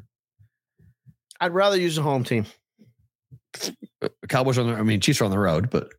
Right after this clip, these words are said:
Speaker 1: The Chiefs are at home.
Speaker 2: I thought Chiefs were at Chicago.
Speaker 1: Kansas City is at home.
Speaker 2: Oh, it's even
Speaker 1: Dallas
Speaker 2: more
Speaker 1: is at Arizona.
Speaker 2: Oh, it's even more of a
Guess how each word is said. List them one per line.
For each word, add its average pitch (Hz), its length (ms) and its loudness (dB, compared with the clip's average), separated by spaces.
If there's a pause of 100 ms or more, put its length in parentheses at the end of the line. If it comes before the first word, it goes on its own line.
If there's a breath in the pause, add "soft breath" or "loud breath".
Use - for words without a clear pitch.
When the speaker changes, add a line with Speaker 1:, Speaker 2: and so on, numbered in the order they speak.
(420 soft breath)
Speaker 1:
The - 80 -4
Chiefs - 340 2
are 180 80 4
at 160 60 0
home. 147 400 -2
Speaker 2:
I - 1400 -20
thought 208 120 2
Chiefs 185 140 2
were - 140 -6
at - 220 0
Chicago. - 360 0 (160)
Speaker 1:
Kansas 190 420 2
City 160 280 2 (100)
is 120 180 0
at 123 180 0
home. 123 440 0
Speaker 2:
Oh, 123 80 0
it's 123 120 2
even 139 100 2
Speaker 1:
Dallas 120 140 0
Speaker 2:
more 120 220 0
Speaker 1:
is 120 60 -4
at 117 200 -2
Arizona. 110 420 0
Speaker 2:
Oh, 113 220 2
it's 101 120 2
even 113 200 2
more 107 240 2
of 85 80 0
a 78 140 -2